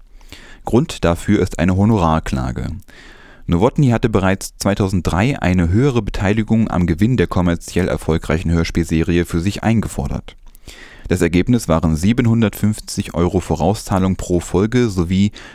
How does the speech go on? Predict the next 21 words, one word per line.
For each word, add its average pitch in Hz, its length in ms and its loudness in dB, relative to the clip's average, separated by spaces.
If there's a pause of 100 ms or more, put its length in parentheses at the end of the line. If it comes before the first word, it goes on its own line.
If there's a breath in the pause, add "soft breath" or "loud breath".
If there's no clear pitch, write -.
(120 loud breath)
null 98 240 2
Komma 95 260 2
fünf - 380 -2
Cent 87 340 -2
pro 85 260 -2
verkaufter 110 600 0
Folge. 62 400 -6 (1200 soft breath)
Rechtsanwalt 82 920 0
Nikolaus 82 480 0
Reber 117 340 2
allerdings 69 500 -2
sieht 82 160 -4
den 76 120 0
Nettoumsatz 90 720 0
der 76 160 0
Serie 85 440 0
allein 90 380 0
zwischen 107 300 -2
den 87 120 2
Jahren 85 380 2
zweitausenddreizehn 82 1120 -2